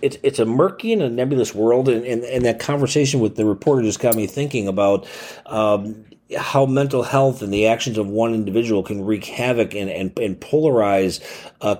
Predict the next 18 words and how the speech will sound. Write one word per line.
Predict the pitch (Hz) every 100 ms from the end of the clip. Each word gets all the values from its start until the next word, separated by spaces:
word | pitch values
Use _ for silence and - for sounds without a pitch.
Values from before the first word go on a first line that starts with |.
| -
a | 110
community. | - 110 139 196 127 95 92 107
And | 135
it | 120 123
also, | 135 143 - 123 117
kind | 123
of |
what | 113
I | 104
brought | 113 113
up | 175
is | 117 98 92 - - -
what's | 117 139
gonna | - 139
change. | 110 - 107 117 139 139 135
I |
remember | 113 113
talking, | - 120 - 123 110